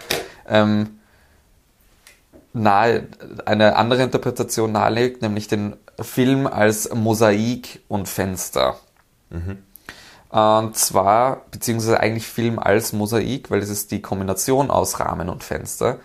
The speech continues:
Speaker 2: Mhm.
Speaker 1: Denn, ähm, der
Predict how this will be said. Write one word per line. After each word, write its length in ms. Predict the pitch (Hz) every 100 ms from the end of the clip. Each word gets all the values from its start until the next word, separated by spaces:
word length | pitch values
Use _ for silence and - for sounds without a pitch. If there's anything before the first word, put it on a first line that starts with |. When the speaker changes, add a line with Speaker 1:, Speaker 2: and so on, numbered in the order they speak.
| -
Speaker 2:
Mhm. 240 | 95 104 107 _ _ -
Speaker 1:
Denn, 540 | 110 110 113 117 113 -
ähm, 480 | 110 110 110 110 110 _ _ _ _ _ _ _ _ - - _ _
der 380 | 113 104 98 -